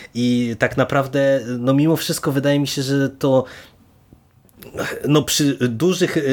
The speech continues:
ryzykach związanych tak naprawdę z koniecznością sporego budżetu, żeby to wszystko sensownie pokazać, e, no to pod wieloma względami to było coś, co, e,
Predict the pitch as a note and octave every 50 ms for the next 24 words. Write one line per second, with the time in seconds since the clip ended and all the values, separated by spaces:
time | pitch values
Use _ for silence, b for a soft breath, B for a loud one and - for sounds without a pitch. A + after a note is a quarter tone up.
0 | C3+ B2 B2+ B2+ B2 - D3+ C#3 - D3 B2+ A#2+ A#2+ B2+ C3 A#2+ A2+ C#3 B2+ A#2+
1 | - D#3 C#3+ - C3 - - C3+ A#2 C3+ C3 - - - C3 B2+ A#2+ - - C3
2 | - - D3 A#2+ - - - B2+ C3 B2 C#3 C3+ C3 D3 C#3 - - G#3 G#3+ C#3+
3 | B2+ B2+ A2+ A2 - A2+ - - - - - A#2 - - A#2 - - A#2+ A2 A#2+
4 | A2+ A#2 - - - A2+ A2 B2+ C#3+ D#3 - B B B B B B B B B
5 | A3 A#3+ B3 - - - D#3 D#3+ D#3 - G3 F#3+ F#3+ F#3+ F#3+ F#3 F#3 F3+ E3 D3
6 | C#3 - - E3 D3+ D3+ E3 F3 F3 F3+ E3+ D3+ C#3 C#3+ C#3+ D3 C#3 C#3 D3+ D3+
7 | D3+ C#3 D3 C3 B2+ C#3 C3+ C3+ - D3 C3+ - - - - C3 B2+ B2+ B2 A#2+
8 | A#2 A2 G#2+